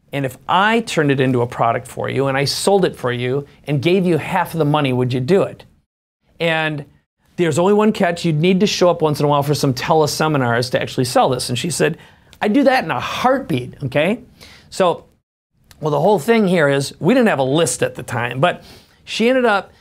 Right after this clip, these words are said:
um, telling me that all of her customers loved her so much that they always said if there's ever something that she could, they could do for her,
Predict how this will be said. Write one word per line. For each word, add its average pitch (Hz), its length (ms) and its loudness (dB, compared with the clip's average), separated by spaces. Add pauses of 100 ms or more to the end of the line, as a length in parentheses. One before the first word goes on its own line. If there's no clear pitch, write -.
(220)
um, 151 300 2
telling 202 360 2
me 147 140 2
that 139 320 0
all 180 220 4
of 226 80 2
her 190 80 0
customers 131 880 -2
loved 170 360 4
her 151 120 0
so 175 260 0
much 156 300 0
that 131 140 -4
they 147 100 0
always 190 360 4
said 156 160 2
if 123 80 -4
there's 127 200 0
ever 202 200 2
something 196 580 2
that 135 140 0
she - 360 0
could, 190 420 0
they 196 140 4
could 196 180 0
do 190 160 4
for 165 200 0
her, 131 320 2